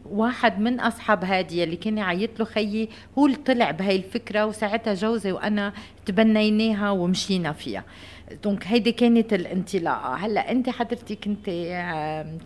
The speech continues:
كنت عم تقولي إنه أنا لو لوحدي أنا مكملة.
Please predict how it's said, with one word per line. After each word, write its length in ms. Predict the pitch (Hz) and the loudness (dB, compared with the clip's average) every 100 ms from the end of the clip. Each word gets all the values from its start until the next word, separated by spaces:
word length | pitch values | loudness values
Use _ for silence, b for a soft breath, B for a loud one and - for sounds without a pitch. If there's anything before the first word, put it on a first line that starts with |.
| - | -2
كنت 180 | 220 | 0
عم 180 | 202 180 | 2 0
تقولي 380 | 180 151 208 196 | -2 0 0 0
إنه 240 | 196 175 | -2 -2
أنا 160 | 220 214 | 2 2
لو 280 | 196 214 220 | 4 4 4
لوحدي 800 | 196 185 202 - 185 196 214 226 B B B | 2 4 2 0 0 2 2 -2 B B B
أنا 200 | 208 202 | 2 4
مكملة. 580 | 190 - 185 180 156 | 2 2 0 2 -2